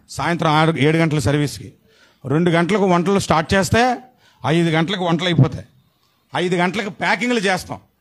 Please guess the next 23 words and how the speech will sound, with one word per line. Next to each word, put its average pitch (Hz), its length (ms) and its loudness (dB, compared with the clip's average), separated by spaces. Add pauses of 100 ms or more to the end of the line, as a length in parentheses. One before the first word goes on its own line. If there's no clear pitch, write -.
(720)
ఎందుకంటే 190 360 0
కొందరు 185 280 0
తినేవాళ్ళు 196 380 2
అక్కడే, 202 240 -2
కొందరు 185 240 0
ఇంటికి 180 200 0
పట్టుకెళ్ళిపోతారు 175 520 0
లేట్ 147 180 2
అయిపోద్దని. 101 440 -2 (840)
ప్యాకింగ్లు 220 480 -2
చేసేసరికి 208 720 -2
ఆరు 170 480 2
అవుతుంది. 123 380 -2 (1080)
ఆరు 196 280 2
గంటల 185 320 -2
నుంచి 240 340 -4
ఏడు 214 260 -2
గంటల 196 260 -2
దాకా 226 260 -2 (120)
చర్చ్ 185 260 -6
ప్రిపరేషన్, 190 520 -2 (640)
చైర్స్ 202 260 2
వేయటం, 196 400 0